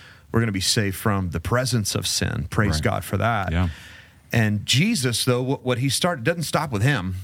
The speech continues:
Speaker 2: Mm-hmm.
Speaker 1: It's not like he just came and did all that and now, you know, we're just holding on.
Speaker 2: <laughs> Yeah.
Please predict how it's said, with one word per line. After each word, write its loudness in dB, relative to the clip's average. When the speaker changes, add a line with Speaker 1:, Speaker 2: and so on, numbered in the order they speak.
Speaker 2:
Mm-hmm. 0
Speaker 1:
It's 2
not 4
like -4
he 2
just 0
came 2
and 0
did 0
all 0
that -2
and -2
now, 0
you 0
know, 0
we're 0
just -4
holding 0
on. 0
Speaker 2:
<laughs> 0
Yeah. 6